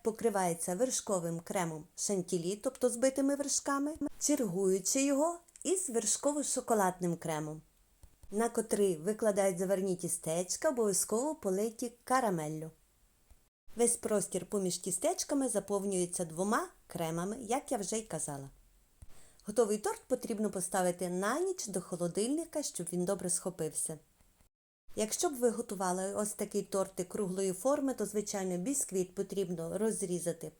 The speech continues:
по діаметру навпіл і заварні тістечка викласти по колу. Дуже легкий, ніжний, такий повітряний собі тортик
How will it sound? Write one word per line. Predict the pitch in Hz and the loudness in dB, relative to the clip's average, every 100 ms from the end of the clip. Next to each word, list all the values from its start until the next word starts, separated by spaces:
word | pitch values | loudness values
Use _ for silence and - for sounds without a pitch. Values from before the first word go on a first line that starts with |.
| - | 4
по | 247 | 6
діаметру | 180 185 165 156 156 175 | 6 2 2 -2 -6 -6
навпіл | 190 285 339 - 302 - _ _ - - - - | -2 -2 -4 -6 -8 -10 _ _ -20 -20 -20 -8
і | - | 0
заварні | 220 208 202 196 185 | 4 6 6 4 2
тістечка | 208 - 381 392 - | 0 2 2 0 0
викласти | 254 285 277 226 - 190 | 2 2 4 2 2 -2
по | 175 | -4
колу. | - 175 160 165 - _ _ _ _ - - _ _ _ - - - - | 0 2 2 -2 -8 _ _ _ _ -20 -20 _ _ _ -20 -18 -18 -10
Дуже | 196 220 214 | -4 0 2
легкий, | 185 170 - 240 285 254 | 0 -2 -2 0 0 -2
ніжний, | 185 196 220 285 247 220 214 | -4 0 2 2 0 -2 -2
такий | 208 180 202 | -2 -4 -2
повітряний | 196 185 175 311 339 269 262 262 | 0 -2 0 -2 0 2 2 2
собі | 247 - 180 196 | 0 0 -2 -4
тортик | 208 165 160 - 160 156 | -4 -4 -4 -6 -10 -10